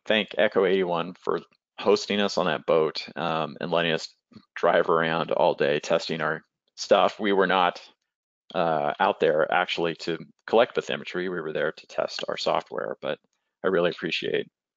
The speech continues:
when customers give us a chance to get out on the boat and see our stuff in the real world, uh, and help us fix things.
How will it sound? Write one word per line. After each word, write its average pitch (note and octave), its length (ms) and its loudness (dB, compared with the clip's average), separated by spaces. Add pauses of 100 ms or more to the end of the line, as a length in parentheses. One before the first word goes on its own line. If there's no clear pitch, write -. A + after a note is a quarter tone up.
(120)
when D#2+ 200 -12
customers D#2+ 520 -6
give - 180 -4
us - 140 -8
a E2 40 -4
chance F2+ 380 -2
to E2 80 -6
get F2 140 6
out E2+ 160 4
on D#2+ 80 0
the E2 60 -2
boat E2+ 340 2
and E2+ 160 -10
see F2 280 -2
our E2 100 4
stuff - 480 0 (120)
in F2+ 120 -4
the E2+ 80 -2
real F2 240 4
world, E2 420 2 (420)
uh, D#2+ 100 -8
and D2 140 -12
help F#2 200 -6
us - 100 -8
fix - 240 -6
things. - 340 -12